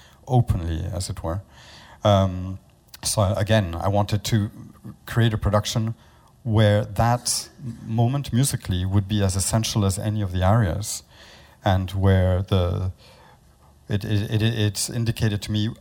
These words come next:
how I had to aim the arc of the story so that that would be the culmination of the, of the love story. These are examples, but the, they would be like every scene. I, I would say that it's because of what happens in the music that I think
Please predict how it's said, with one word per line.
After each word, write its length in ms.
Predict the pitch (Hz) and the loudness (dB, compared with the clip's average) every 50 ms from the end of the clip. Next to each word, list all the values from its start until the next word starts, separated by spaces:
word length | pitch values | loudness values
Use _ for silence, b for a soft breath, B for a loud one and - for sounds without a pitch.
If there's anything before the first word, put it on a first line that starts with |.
| - | -14
how 280 | - - - 131 123 120 | -16 -6 -2 0 2 2
I 80 | 117 110 | 2 2
had 240 | 110 117 104 - | 2 0 0 0
to 160 | - 117 110 - | -2 -6 -4 0
aim 260 | - 110 113 110 110 104 | 2 2 4 2 2 0
the 160 | 104 101 - - | 0 -2 0 2
arc 260 | 113 120 135 - - | 2 2 2 0 -2
of 120 | - 101 98 | -6 -6 -4
the 60 | 92 | -6
story 540 | - - - 120 131 123 90 80 82 95 101 b b b b | -6 -4 -2 -2 -2 0 -2 -2 -4 -8 -10 b b b b
so 180 | b - - 107 | b -4 -2 0
that 240 | 95 95 92 - - | 0 0 -2 -2 -4
that 340 | 98 98 98 92 - - - | -2 -2 -2 -4 -4 -4 -6
would 140 | 98 92 | -6 -4
be 120 | 90 87 87 | -4 -4 -2
the 80 | 87 | -4
culmination 680 | 87 - - 87 90 92 92 92 90 87 - - 85 87 | -4 -4 -6 -6 -6 -6 -6 -6 -6 -6 -8 -8 -8 -10
of 160 | 92 - - | -10 -10 -8
the, 80 | - 92 92 95 - - | -6 -6 -6 -6 -8 -8
of 160 | - 104 98 | -8 -8 -6
the 60 | 104 92 | -6 -6
love 160 | 92 87 - | -6 -6 -6
story. 380 | - - - 87 82 85 95 - B B B B B B B B - | -8 -8 -8 -8 -8 -8 -10 -12 B B B B B B B B 0
These 140 | 131 123 | 2 4
are 80 | 123 107 | 4 4
examples, 420 | 101 - 110 104 - - 90 82 | 4 4 4 4 4 2 0 2
but 140 | 87 90 - | 0 -2 0
the, 300 | - 90 85 90 98 - - | 0 0 -2 -2 -6 -12 -8
they 140 | 107 101 101 | 0 2 2
would 160 | 90 87 - | 2 2 0
be 140 | - 87 85 | 0 -2 0
like 300 | 82 80 82 - - - | 0 0 0 -2 -4 -4
every 240 | - 90 82 82 80 | -4 -2 -2 -2 -2
scene. 500 | - - - 104 92 82 80 82 87 B B B B B B B B B B B B B B B _ - | -4 -2 0 0 0 0 -2 -6 -8 B B B B B B B B B B B B B B B _ 0
I, 80 | 87 85 | 2 2
I 240 | 85 85 87 82 | 2 2 0 -2
would 220 | 82 85 87 85 - | -4 -4 -6 -6 0
say 160 | - 104 92 | 2 4 4
that 260 | 85 85 82 - - | 6 4 2 2 -2
it's 220 | 90 85 - - - | -6 -4 -4 -6 -8
because 520 | - - - 143 123 107 - 110 101 - | -10 -16 -6 -4 -2 0 2 2 2 2
of 160 | 101 90 - | 0 -2 -4
what 260 | 135 123 104 104 101 | -2 2 4 4 4
happens 380 | - - 110 - - 98 98 90 | 4 2 2 2 2 -2 0 0
in 120 | 98 92 | 0 0
the 60 | 92 90 | 0 0
music 440 | 98 117 135 131 - 92 87 - - | 2 2 2 2 2 0 -2 -2 -4
that 160 | 104 95 87 | -2 -2 0
I 100 | 87 87 | 0 -2
think 580 | - - - 107 95 87 - - - - - | -4 -2 -2 -2 -2 -2 -6 -12 -14 -16 -16